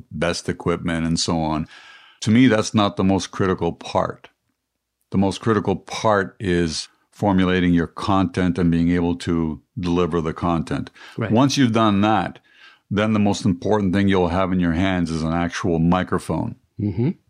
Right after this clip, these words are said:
Speaker 1: Just a small caveat on this, because people think that a great microphone is all that they need.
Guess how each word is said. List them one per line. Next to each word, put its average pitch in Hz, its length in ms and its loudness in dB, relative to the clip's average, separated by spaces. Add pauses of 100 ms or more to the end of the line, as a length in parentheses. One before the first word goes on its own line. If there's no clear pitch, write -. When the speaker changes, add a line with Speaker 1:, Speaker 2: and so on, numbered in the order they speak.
(320)
Speaker 1:
Just 143 180 -4
a 131 60 -2
small 127 320 4
caveat 101 560 -2
on 90 220 0
this, 82 220 -2
because 92 360 -4
people 135 320 2
think 101 320 0
that 85 120 -2
a 90 60 0
great 98 300 0
microphone 90 840 -2
is 87 160 -4
all 87 180 2
that 82 180 -4
they 82 160 0
need. 90 340 0